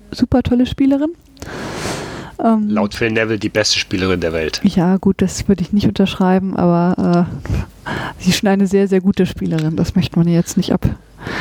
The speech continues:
Speaker 1: absprechen. Dann, äh, Judy Taylor, ähm, natürlich. Mm, die spielt in Australien, da sehe ich das jetzt richtig. Ähm,
Speaker 2: Judy Taylor, jetzt muss ich selber erstmal grad
Speaker 1: ja,
Speaker 2: äh,
Speaker 1: ganz
Speaker 2: Judy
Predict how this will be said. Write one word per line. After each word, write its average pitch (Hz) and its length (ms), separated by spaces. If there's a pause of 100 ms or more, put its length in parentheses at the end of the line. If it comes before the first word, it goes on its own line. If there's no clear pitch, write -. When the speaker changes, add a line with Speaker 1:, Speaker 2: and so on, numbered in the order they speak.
(420)
Speaker 1:
absprechen. - 680
Dann, 220 460
äh, 214 260
Judy 226 280
Taylor, 302 680
ähm, 302 80
natürlich. 302 720 (140)
Mm, 247 480 (1500)
die 208 80
spielt - 280
in 208 200
Australien, 202 560
da 185 100
sehe 180 80
ich 185 60
das 190 140
jetzt - 180
richtig. - 380 (1120)
Ähm, 196 340
Speaker 2:
Judy 202 300
Taylor, 110 320
jetzt 85 180
muss 113 100
ich 98 60
selber 113 180
erstmal 90 300
grad 95 220
Speaker 1:
ja, 90 60 (180)
Speaker 2:
äh, 95 240
Speaker 1:
ganz - 460
Speaker 2:
Judy - 120